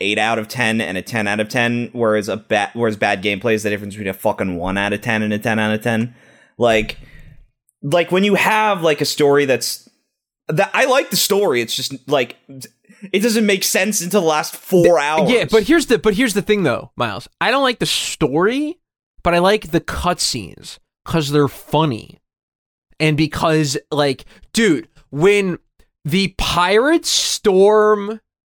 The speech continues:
Speaker 2: the fucking castle or whatever, and they're all run outside, and someone's like, "It's chaos out here," and it goes to, like, the chancellor's, like, the, the, like, the king's right-hand guy, the chancellor, and he just,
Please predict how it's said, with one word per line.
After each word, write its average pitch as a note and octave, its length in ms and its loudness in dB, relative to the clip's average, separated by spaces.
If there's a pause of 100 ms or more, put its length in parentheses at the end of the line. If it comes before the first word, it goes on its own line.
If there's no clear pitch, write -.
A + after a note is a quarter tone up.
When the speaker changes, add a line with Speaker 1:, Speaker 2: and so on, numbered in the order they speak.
(260)
Speaker 2:
the D3 220 -2
fucking F3+ 760 -2
castle D#3 600 -4
or B2 100 -2
whatever, A2+ 520 -8 (580)
and D#3 400 2
they're D#3 260 2
all F3 180 6
run F3 180 2
outside, E3+ 320 -2
and D#3+ 100 -2
someone's F3 340 -2
like, D3+ 180 -6
"It's D#3+ 160 -2
chaos D#3+ 600 -2
out C3 220 0
here," B2+ 280 -8
and E3+ 140 0
it E3+ 180 -2
goes F#3+ 300 4
to, G#3+ 100 2
like, F3 200 0
the D#3+ 100 -2
chancellor's, E3 1080 -2 (480)
like, D3 240 2
the, C3+ 260 -2 (360)
the, D#3+ 80 -2
like, C3+ 180 0
the C#3+ 100 2
king's D#3 460 -2
right-hand C#3+ 480 2
guy, C#3 220 0
the C#3 80 0
chancellor, C#3 400 -4
and D3 100 0
he C3+ 60 -2
just, D#3 200 -2